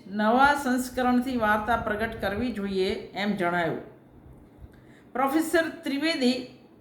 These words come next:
ભાષા, સમાજશાસ્ત્ર, વાર્તાશાસ્ત્રના અભ્યાસીઓ માટે અસલ સ્વરૂપમાં અને માત્ર વાર્તા રસના શોખીનો માટે હલકા સૂચનો છોડી દઈ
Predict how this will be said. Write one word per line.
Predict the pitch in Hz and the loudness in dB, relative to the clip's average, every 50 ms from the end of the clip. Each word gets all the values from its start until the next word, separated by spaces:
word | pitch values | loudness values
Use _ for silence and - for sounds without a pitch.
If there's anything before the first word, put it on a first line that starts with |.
| - - - | -20 -8 -2
ભાષા, | 190 190 220 254 254 - 311 302 294 302 302 | 2 4 4 4 4 2 2 2 2 2 0
સમાજશાસ્ત્ર, | 302 - 254 208 202 214 233 262 254 247 - 262 233 233 233 - - 247 247 | 0 -2 -4 -2 2 4 4 4 4 2 0 2 2 2 2 0 0 0 0
વાર્તાશાસ્ત્રના | 240 214 196 185 185 202 - - 277 294 285 - 247 220 220 214 - 233 226 226 220 208 | 2 2 4 4 4 4 2 -2 -2 -2 0 0 0 0 0 -2 -6 -6 -4 -2 0 0
અભ્યાસીઓ | 196 - - 190 190 202 220 214 - 269 254 254 | -2 0 0 2 2 2 2 0 -2 0 0 2
માટે | 240 226 226 240 240 - 208 196 196 - - - - - - - - - - | 2 4 2 2 2 0 -4 -6 -6 -8 -14 -18 -20 -20 -20 -20 -20 -2 0
અસલ | 147 151 - - 320 302 330 339 - | 2 2 2 4 2 4 4 2 0
સ્વરૂપમાં | - - 277 262 262 294 302 285 285 277 285 294 302 - - - - - - - - - | -2 -2 -2 0 0 -2 -2 -4 -4 -2 -2 -2 -2 -4 -8 -14 -18 -20 -20 -20 -20 -6
અને | - 220 247 262 | -2 0 2 4
માત્ર | 247 240 240 269 262 - - 330 339 | 6 6 6 4 4 0 -4 -2 0
વાર્તા | 302 247 220 214 226 226 - - 320 | 2 4 4 4 4 2 2 0 0
રસના | 330 302 277 - - 269 262 262 | 0 0 -2 -2 -4 -2 -2 -2
શોખીનો | 254 - 277 247 240 240 - - 349 339 320 254 | -2 0 -2 -2 -2 -4 0 0 0 2 2 0
માટે | 214 185 175 165 - 151 127 - - - - - - - _ - | 0 0 -2 -4 -4 -8 -10 -10 -16 -20 -20 -20 -20 -18 _ 0
હલકા | 180 202 240 285 - - - 311 330 339 | 4 6 6 6 4 2 0 0 2 0
સૂચનો | 320 320 - 277 254 - 277 269 262 269 269 262 | 0 -2 -6 -8 -6 -4 -4 -4 -2 0 0 0
છોડી | 262 - - 254 240 262 294 349 349 | -2 -4 -2 0 2 2 2 2 2
દઈ | 285 226 185 - - | 2 2 2 0 -2